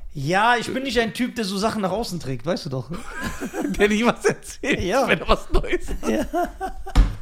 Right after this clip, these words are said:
Speaker 1: Der nicht alle anruft und fragt, „Ey, was sagst du dazu? Was soll ich machen?“
Speaker 2: Scheiße.
Speaker 1: Ich hab zwei Schildkröten.
Speaker 2: Ja, aber die überleben ja auch alleine.
Speaker 1: Nein, nein, die brauchen schon so, das sind so menschliche Schildkröten.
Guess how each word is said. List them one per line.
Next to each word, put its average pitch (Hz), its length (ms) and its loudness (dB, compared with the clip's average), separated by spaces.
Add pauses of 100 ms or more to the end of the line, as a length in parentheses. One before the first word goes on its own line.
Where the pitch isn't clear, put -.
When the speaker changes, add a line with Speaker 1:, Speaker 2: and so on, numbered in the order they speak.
(460)
Speaker 1:
Der 196 180 2
nicht 277 200 2
alle 226 160 4
anruft 208 440 4
und 185 80 2
fragt, 170 320 0
„Ey, 160 100 0
was 156 120 -4
sagst 180 240 -2
du 165 40 -10
dazu? 143 320 -6 (320)
Was 220 160 0
soll - 180 0
ich - 120 -8
machen?“ - 1900 -4
Speaker 2:
Scheiße. 170 540 0
Speaker 1:
Ich 202 100 -2
hab 220 120 0
zwei 247 120 4
Schildkröten. 156 360 0 (1400)
Speaker 2:
Ja, 120 80 0
aber 110 80 0
die 113 80 -4
überleben 143 460 2
ja 131 80 6
auch 107 120 4
alleine. 120 380 2 (880)
Speaker 1:
Nein, 135 200 -2
nein, 160 120 2
die 143 80 -2
brauchen 156 260 -2
schon 143 140 -4
so, 127 300 -2 (200)
das 135 120 -6
sind 180 120 0
so 151 380 0 (760)
menschliche 160 440 2
Schildkröten. 117 640 0